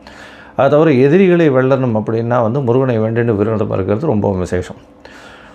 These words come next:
பொதுவா இந்த வாரத்துல வந்து பித்ருக்களுக்கு உண்டான கர்மாக்களை செய்யறதும், பித்ருக்களுக்கு உண்டான, ஆ, ஆ, தர்ப்பணங்கள் செய்யறதும் ரொம்பவே முக்கியமானது.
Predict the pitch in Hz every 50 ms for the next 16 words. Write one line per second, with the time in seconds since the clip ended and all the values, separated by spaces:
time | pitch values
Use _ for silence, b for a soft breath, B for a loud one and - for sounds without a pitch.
0 | B B - - 147 165 180 185 180 170 151 147 135 143 147 156 156 160 156 156
1 | 147 147 147 147 160 165 - 135 123 156 - - 160 147 131 139 131 127 135 131
2 | 127 131 143 139 123 123 117 127 123 120 120 123 110 110 107 - 113 117 117 117
3 | 117 147 160 156 - - 117 - 131 135 131 - 123 117 113 - 110 104 113 117
4 | 127 123 120 120 120 131 - - B B B B B B _ - 101 104 101 98
5 | 98 98 - - - 104 101 101 98 92 - 113 113 107 - 147 139 131 123 113
6 | 101 95 - - 110 120 117 113 127 156 156 - - - 107 107 117 120 120 127
7 | 127 113 104 104 - - 117 101 104 104 101 95 87 85